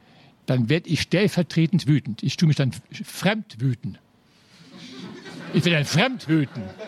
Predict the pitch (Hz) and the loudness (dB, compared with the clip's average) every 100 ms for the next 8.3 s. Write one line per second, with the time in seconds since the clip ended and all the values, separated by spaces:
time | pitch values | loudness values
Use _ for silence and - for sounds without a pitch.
0 | - - - - 214 147 - 196 208 - | -16 -20 -16 -2 0 2 2 2 2 2
1 | 262 220 110 - _ 175 - 180 170 - | 2 2 -4 -12 _ -6 0 0 0 2
2 | 208 - 254 285 - 185 - _ _ _ | 0 2 4 4 2 -12 -14 _ _ _
3 | - - - - - 151 247 214 170 247 | -20 -20 -20 -20 -2 2 2 2 2 2
4 | 208 254 262 170 131 - - _ _ _ | 4 4 4 4 2 -6 -18 _ _ _
5 | - 135 302 226 180 202 175 110 143 202 | 0 4 4 2 -2 -2 -2 -4 -8 -10
6 | - _ _ _ _ _ _ _ _ _ | -14 _ _ _ _ _ _ _ _ _
7 | _ _ - 113 135 135 - 180 113 110 | _ _ -10 -4 0 0 2 2 2 0
8 | - - | -4 -12